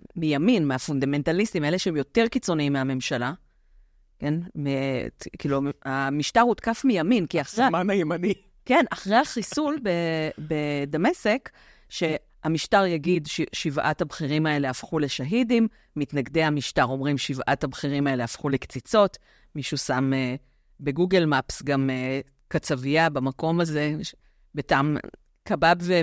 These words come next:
Speaker 1: וקציצות בטעם משמרות המהפכה.
Speaker 2: שיהיה לבריאות, אוקיי. כן.
Speaker 1: אה, אז ה-, היה מימין, אמרו להם, "אתם, אתם כל הזמן רק מדברים, מדברים", כי ראיסי הלך,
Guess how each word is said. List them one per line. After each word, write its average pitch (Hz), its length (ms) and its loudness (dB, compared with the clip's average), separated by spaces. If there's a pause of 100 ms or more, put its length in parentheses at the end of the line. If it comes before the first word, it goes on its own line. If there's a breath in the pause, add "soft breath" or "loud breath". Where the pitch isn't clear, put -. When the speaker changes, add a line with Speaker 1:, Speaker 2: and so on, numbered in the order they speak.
(180)
Speaker 1:
וקציצות 151 520 -2
בטעם 151 300 0
משמרות 143 360 -4
המהפכה. 147 500 0 (220)
Speaker 2:
שיהיה - 200 -2
לבריאות, 95 380 -2
אוקיי. 123 360 0 (420)
כן. - 80 -12
Speaker 1:
אה, 151 260 2 (560)
אז 147 220 -4 (800)
ה-, 143 360 -2
היה 190 400 2 (200)
מימין, 170 460 2
אמרו 165 260 0
להם, 220 260 4
"אתם, 160 180 -4 (160)
אתם 156 180 0
כל 226 200 2
הזמן 240 260 4
רק 233 200 -2
מדברים, 214 380 0
מדברים", 220 380 2
כי 165 160 -2
ראיסי 160 380 0
הלך, 165 400 0